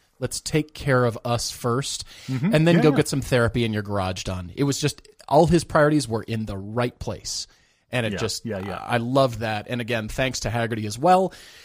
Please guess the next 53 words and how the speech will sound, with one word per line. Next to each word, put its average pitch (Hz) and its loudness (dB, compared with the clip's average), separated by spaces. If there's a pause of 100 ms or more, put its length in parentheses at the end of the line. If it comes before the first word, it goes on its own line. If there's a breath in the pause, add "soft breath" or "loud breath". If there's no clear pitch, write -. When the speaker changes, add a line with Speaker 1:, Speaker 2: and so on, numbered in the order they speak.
(160 loud breath)
Speaker 1:
And 151 0
hopefully 139 2
you 113 0
guys 113 0
got 127 -4
a 170 -6
chance 120 -8
to 147 -6
hear 113 -4
McKeel 165 -6
Hagerty, 107 -6
the 117 -6
C - -4
E 160 4
O 110 4
of 101 0
Hagerty, 101 -4 (360 loud breath)
on 185 2
the 156 0
Speaker 2:
Mm-hmm, 139 -2
Speaker 1:
podcast - 4
Speaker 2:
mm-hmm. 131 2
Speaker 1:
with 123 -6
Todd 123 0
and 117 -4
I, 113 -4 (100)
just - -2
the 160 -4
episode 127 -2
prior. 107 0 (480 loud breath)
We 190 4
had 170 4
a 120 0
great 123 0
time 113 0
with 101 -2
him. 95 -4
He's 113 -4
a 107 -4
fascinating 101 -2
guy, 87 -4
and 90 -8
I 101 -6
can't 107 -6
wait 101 -4
to 110 -6
have 107 -2
Speaker 2:
Very 117 -2
Speaker 1:
him 101 -4
back 98 -2
Speaker 2:
cool. 98 -6
Speaker 1:
on. 92 -10
So 101 -10